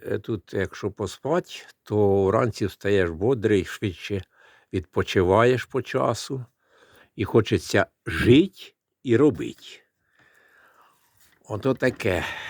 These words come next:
Робіть. Бюджетний варіант. У мене матеріали пішло десь приблизно около десяти тисяч гривень. Думайте.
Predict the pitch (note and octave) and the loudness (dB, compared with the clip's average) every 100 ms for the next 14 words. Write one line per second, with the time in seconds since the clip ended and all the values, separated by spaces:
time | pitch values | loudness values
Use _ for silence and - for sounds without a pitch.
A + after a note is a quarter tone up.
0 | - - A2+ D3+ A2 A2+ F2+ - - - | -14 0 6 6 6 4 4 0 0 8
1 | - - C#3 E3+ - D#3+ D#3+ E3 E3 A2+ | 8 8 2 2 0 -2 0 2 2 2
2 | A2 G#2+ G2+ - - _ _ _ _ _ | 2 -2 -6 -16 -20 _ _ _ _ _
3 | - - _ _ _ _ _ - A2+ B2+ | -20 -20 _ _ _ _ _ -4 0 4
4 | C#3+ C3 A2+ - - A#2+ A2+ C#3 B2+ C3+ | 4 4 2 -2 -2 0 2 2 2 4
5 | D3+ C3+ A#2 - G2+ - B2+ E3+ G3+ F3 | 2 2 0 -2 -8 -4 2 4 2 0
6 | _ D3+ A#2+ A#2 - - G#2 F2+ G#2+ D3+ | _ -8 0 0 0 -4 -4 0 2 4
7 | D#3+ D#3 E3 E3 - _ _ _ _ _ | 2 0 0 0 -4 _ _ _ _ _
8 | - C3+ B2+ C3 A2+ G2+ G#2 G2 - B2+ | -2 -2 2 4 4 4 -2 -2 -2 -4
9 | - G#2+ - G#2+ F2+ D2 - - - - | -2 -6 -4 -10 -10 -10 -10 -8 -10 -14
10 | - _ _ _ _ _ _ _ _ _ | -18 _ _ _ _ _ _ _ _ _
11 | _ G2 B2+ E3+ C#3 B2+ G#2+ - A#2 | _ 2 6 6 6 2 -2 -6 -8